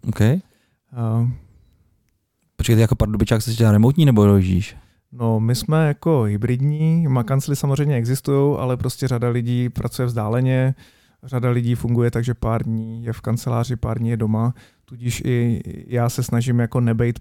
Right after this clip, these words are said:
Speaker 2: pouze v kanceláři nebo pouze remote a, a vlastně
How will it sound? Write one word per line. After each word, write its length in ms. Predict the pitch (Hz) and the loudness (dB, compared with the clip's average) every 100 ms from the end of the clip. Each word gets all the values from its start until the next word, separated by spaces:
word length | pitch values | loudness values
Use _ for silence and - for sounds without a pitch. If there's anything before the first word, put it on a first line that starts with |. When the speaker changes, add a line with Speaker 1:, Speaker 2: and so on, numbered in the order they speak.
| - | -10
Speaker 2:
pouze 300 | 120 120 123 | -6 -2 -2
v 60 | - | -2
kanceláři 500 | 117 113 117 120 120 | -4 -2 -2 -2 0
nebo 200 | 120 113 | 0 -2
pouze 340 | 120 117 117 | -6 -8 -4
remote 400 | 120 113 113 - | -2 0 0 -4
a, 40 | 113 110 110 104 87 90 - - | -4 -2 -2 -4 -6 -8 -10 -14
a 260 | - 117 113 | -10 -8 -6
vlastně 520 | 117 117 120 113 | -6 -6 -2 -2